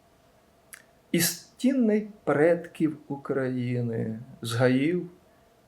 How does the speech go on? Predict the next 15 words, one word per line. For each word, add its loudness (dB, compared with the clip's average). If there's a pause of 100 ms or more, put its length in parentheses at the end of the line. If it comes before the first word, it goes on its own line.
(120)
де 0
зоряні 2
двори -2 (840)
намисто 2
міряють 0
пори, 0 (680)
часи 0
нанизують 0
бурштином. -8 (2250)
Із 2
коломийок, 4
зі 0
смерек, 2
з -8
трембіт 2